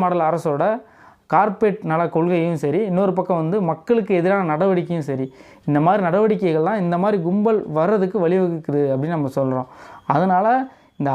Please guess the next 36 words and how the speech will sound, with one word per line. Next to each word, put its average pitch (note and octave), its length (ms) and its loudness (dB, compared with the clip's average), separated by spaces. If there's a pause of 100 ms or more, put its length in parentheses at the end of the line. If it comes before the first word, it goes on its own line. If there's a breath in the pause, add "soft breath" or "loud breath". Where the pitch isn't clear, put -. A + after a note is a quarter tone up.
(120)
ஆர் B3 120 4
எஸ் C4+ 120 -2
எஸ், A#3 160 0
பி A3 40 2 (100)
ஜே G#3+ 140 2
பி F#3+ 140 0
கும்பலை F3 260 0 (140)
முறியடிக்கிறது F3 640 0
தான் G#3 160 -2
உழைக்கும் F#3+ 380 0
மக்களுக்கு, D3 400 -2 (540 loud breath)
அவங்களோட D#3 460 2
வாழ்வாதாரத்துக்கு, D#3+ 760 2
அவங்களோட D#3 280 0 (100)
வாழ்க்கைக்கு G3 500 0 (400 loud breath)
அது C#3 100 0 (100)
நல்லது, D3+ 340 2 (200)
அதை C3+ 100 -2 (100)
தூக்கி F#3 240 -2 (100)
எறிகிறது G#3+ 400 4
தான் G3+ 160 -2
சரி D#3 260 0
அப்படின்னு D#3+ 280 -2
நாங்க D3 200 -2
சொல்றோம். B2+ 280 -4 (440 loud breath)
அந்த D#3+ 220 2
அடிப்படையில G3+ 460 0
இந்த F3 160 0
கும்பல் G3 220 0 (100)
மீண்டும் A3 280 2 (200)
தமிழ்நாட்டுக்குள்ள F3 600 0
வராம E3+ 380 2
இருக்கிறதுக்கு F3 500 -2
உழைக்கும் F3 300 0
மக்கள்லாம் D3 360 -2
ஒண்ணு E3+ 140 0